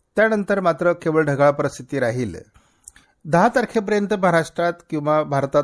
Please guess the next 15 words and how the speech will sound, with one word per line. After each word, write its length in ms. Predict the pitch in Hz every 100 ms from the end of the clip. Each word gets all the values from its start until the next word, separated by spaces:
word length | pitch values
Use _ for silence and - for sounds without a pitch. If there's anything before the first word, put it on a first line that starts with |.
| 143
फारसं 240 | 139 - 147
पावसाळी 380 | 135 120 - 127
वातावरण 340 | 113 123 113
नाही, 360 | 101 87 131 - - _ _ _ _ _ _ _ -
मात्र 360 | 175 214 214 202
दहा 300 | 156 135 147
तारखेला 360 | 165 185 175 175
थोडी 220 | 170 165
ढगाळ 300 | 147 139 151
वातावरण 320 | 151 147 147
विदर्भात 440 | 139 131 123 117 117
असेल. 400 | 104 - 131 202 - _ _ _ _ 151
पावसाच्या 480 | 147 156 196 196
स्वरूपात 680 | 190 185 170 170 160 _ _ _ _ _ _
थोडं 400 | 156 151 156 156